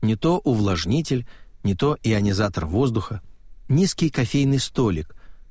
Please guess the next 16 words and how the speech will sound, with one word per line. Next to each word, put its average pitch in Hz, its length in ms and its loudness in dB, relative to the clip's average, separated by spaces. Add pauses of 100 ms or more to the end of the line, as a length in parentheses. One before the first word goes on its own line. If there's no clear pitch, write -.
(160)
на 113 80 2
который 110 340 0
хозяин 110 580 0
небрежно 101 520 2
положил 95 400 -2
пистолет, - 560 -2 (420)
картинно 127 580 2
крутанув 120 640 0
его 95 160 -2
на 95 100 0
столешнице, 92 680 -4
словно 92 540 -2 (140)
предлагая 107 580 0
сыграть 92 560 -4
в 98 60 -4
бутылочку. 92 720 -6